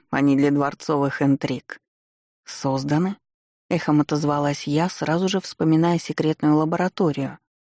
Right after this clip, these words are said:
где я познакомилась с Тероном. «Ты выскочила замуж за дуала и ничего о нас не знаешь».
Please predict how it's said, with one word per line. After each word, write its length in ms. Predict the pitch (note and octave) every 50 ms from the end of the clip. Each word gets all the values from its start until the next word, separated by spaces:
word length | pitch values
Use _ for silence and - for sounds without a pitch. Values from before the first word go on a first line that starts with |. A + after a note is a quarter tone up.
| _ _
где 220 | F3 E3 E3+ E3
я 60 | D#3
познакомилась 760 | D3+ - D#3 D3 D#3+ E3+ E3+ - - D#3+ C#3+ C#3 C3+ C3+ C3+ -
с 60 | -
Тероном. 640 | - - D#3+ D#3+ D#3 C#3 C3+ C3 - C#3 C#3 D3+ - _ _ _ _ _ _ _ _ _ _ _ _ _ _ _ _ _
«Ты 240 | - C3+ C#3 C#3+ C#3+
выскочила 680 | C#3+ D3+ D#3+ D#3 - - D3+ C#3 - D3 C#3 C#3 C#3 C#3
замуж 400 | C#3 C#3+ D3 D3+ D3 D3 C#3+ C#3
за 180 | C#3+ C#3+ D3 C#3+
дуала 400 | C#3+ C#3+ C#3+ D3 D3 D3+ D3 C#3+
и 80 | C#3
ничего 540 | C3+ C#3 C#3 C3+ - - D3 C#3+ D3 D3 C#3+
о 80 | C#3 C3+
нас 260 | C3+ C3 C3+ - -
не 160 | D3+ C#3 C#3
знаешь». 600 | C#3 C#3 C#3+ C#3+ C3+ B2+ A2 - - - - -